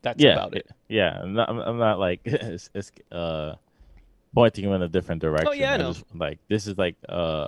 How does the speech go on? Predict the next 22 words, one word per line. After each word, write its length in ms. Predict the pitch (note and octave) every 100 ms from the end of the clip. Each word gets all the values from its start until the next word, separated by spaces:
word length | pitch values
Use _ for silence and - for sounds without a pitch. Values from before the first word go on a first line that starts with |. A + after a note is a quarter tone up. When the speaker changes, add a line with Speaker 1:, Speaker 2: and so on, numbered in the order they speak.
| -
Speaker 2:
a 60 | F2+
track 300 | G2+ F2 F#2+
where 140 | F2
he 60 | E2
just 260 | E2+ - -
solely 340 | F2+ F2 E2
talks 340 | - D#2+ -
about 380 | D#2+ D#2 D2 - - _ _ _ _
his 180 | C#3+ C3+
situation 880 | B2+ - G#2 F#2 F#2 F2 E2+ E2 -
and 120 | F2+ F2+
what 140 | D#2+
he 120 | F2
tries 380 | - D#2+ D2 -
to 100 | D2+
do. 400 | D2+ D2 D2 D2+ - _ _ _ _ _ _ _ -
But 340 | F#2+ F2+ F2 -
oth-, 220 | F#2+ F#2+ F#2
other 300 | F#2 F#2 F2+
than 120 | F2
that, 320 | F2 F2 -
one 200 | E2 G2